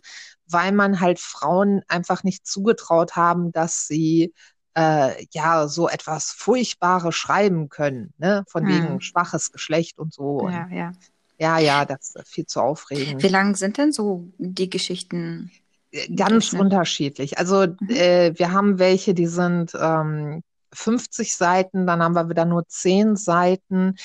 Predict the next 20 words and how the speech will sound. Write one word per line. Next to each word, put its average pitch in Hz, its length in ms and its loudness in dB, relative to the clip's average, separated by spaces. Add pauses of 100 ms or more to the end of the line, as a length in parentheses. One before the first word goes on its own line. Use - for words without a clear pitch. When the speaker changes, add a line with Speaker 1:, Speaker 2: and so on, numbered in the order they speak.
(100)
Speaker 1:
Also, 196 240 4
Speaker 2:
Mhm. 175 80 4
Speaker 1:
die 190 180 -4
so 185 220 0
wirklich 202 360 2
lang 180 440 0
sind, 254 500 -4 (440)
äh, 196 440 4 (460)
davon 185 420 0
haben 180 140 -2
wir 175 80 2
jetzt 147 340 -4
nicht 190 520 -2
so 196 420 -4
viele. 247 720 -2 (500)
Ähm, 190 720 2
die 185 80 -2
meisten 185 680 2
sind 175 360 -2
so 160 560 0